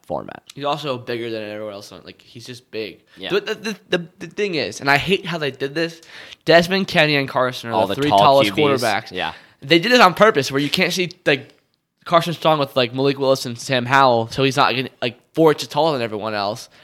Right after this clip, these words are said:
Speaker 2: And they're like, "Wow, who's the big guy just throwing nukes around this place?" Like, no, everyone else is the same size as him, and now it's
Speaker 1: Yeah.
Speaker 2: not cool.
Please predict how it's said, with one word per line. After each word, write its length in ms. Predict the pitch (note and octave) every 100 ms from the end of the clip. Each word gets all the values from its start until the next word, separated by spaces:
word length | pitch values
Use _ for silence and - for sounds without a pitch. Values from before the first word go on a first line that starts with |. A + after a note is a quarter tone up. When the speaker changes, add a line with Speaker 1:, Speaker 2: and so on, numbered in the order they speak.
| -
Speaker 2:
And 100 | D3
they're 80 | C#3+
like, 40 | C#3+ F3+
"Wow, 40 |
who's 100 | E3+
the 60 | F3+
big 200 | D3 F3
guy 200 | E3 D3
just 280 | B2+ A#2+ - _
throwing 400 | D#3 D#3 C#3+ B2 - - -
nukes 300 | D3 A3 E3+
around 160 | D3+ C3
this 140 | A#2+
place?" 300 | - G#2+ F#2
Like, 100 | C#3
no, 100 | D#3+
everyone 200 | D3+ D3
else 120 | D3 C#3
is 80 |
the 60 | A#2+
same 160 | C#3 C3
size 240 | C#3+ B2
as 60 | A2+
him, 120 | G2+
and 120 | G#2
now 140 | G#2+
it's 80 | A2
Speaker 1:
Yeah. 80 | -
Speaker 2:
not 120 | G#2+
cool. 300 | - G2 -